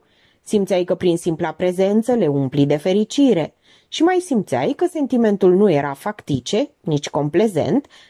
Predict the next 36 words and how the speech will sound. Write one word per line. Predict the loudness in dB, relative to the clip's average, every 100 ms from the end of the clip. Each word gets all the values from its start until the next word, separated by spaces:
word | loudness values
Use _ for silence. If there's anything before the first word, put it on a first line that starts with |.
| _
chiar | -2 0
dacă | -2 -2 -2
era | -2 -4
trecător | -4 -2 -2 0 -2 -2
și | -2 0
dăruit | 2 4 2
cu | 2 2
generozitate | 2 0 -2 -2 -2 -4 -6 -2 -4
tuturor | -2 -2 -2 -2 -4
cunoștințelor. | -4 -2 -2 -2 2 2 2 0 0 -2 _ _ _ _ _ _ _
„Mi-a | 0 0 0
zis | -6 -4
Preda”, | -2 0 0 0 -2 _ -14 -2
genul | 0 0 0
care | -2 0
îi | 0
spune | 0 -4 -4
soțului | -4 -4 0 2 2
în |
apel | 0 0 0
direct | 2 0 -2 -4
sau | -6
vorbind | -2 -2 0 0 0
despre | -2 -4 -4 -6 -4 -6 _ _ _ -8
pe | -2
numele | 2 2 2 0 -2
de | -4
familie, | -6 -4 -4 0 0 0 _ _ _
„că | -4
m-ai | -2 -2
căutat, | -2 0 0 0 -6 -6 _ _ _
mi | 0 4 2
s-au | 0 -4 -2 -4
tăiat | 0 0 2 0 0
picioarele | -4 -4 -6 -2 0 2 2 2
tu. | 0 2 2